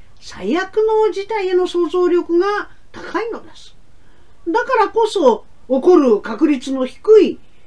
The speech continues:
万が一の事態についても想像することができ、いざという時のための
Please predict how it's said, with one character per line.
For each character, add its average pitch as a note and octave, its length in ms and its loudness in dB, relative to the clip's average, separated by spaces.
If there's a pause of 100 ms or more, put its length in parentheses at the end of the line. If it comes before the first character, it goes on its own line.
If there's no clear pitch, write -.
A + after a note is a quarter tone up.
(180)
万 D4 220 0
が B3 120 -2
一 A#3 120 -6
の A#3+ 140 0
事 C#4+ 140 -10
態 G4+ 160 -8
に F4+ 140 4
つ G4 140 -4
い G4 80 2
て A4 100 0 (120)
も - 160 -2 (180)
想 G#3+ 240 -4
像 A#3+ 160 -2
す - 140 -10
る G3 80 -10
こ B3 140 -2
と D4+ 140 -2
が A#3+ 100 -4
で C4+ 140 0
き、 C#4+ 280 -2 (200)
い A#3+ 120 4
ざ D#4+ 200 -2
と G3+ 180 -10
い A3+ 100 -2
う A#3 60 -4
時 C4 180 -4
の C#4+ 140 0
た C4 140 -10
め F#4+ 160 -2
の - 200 -2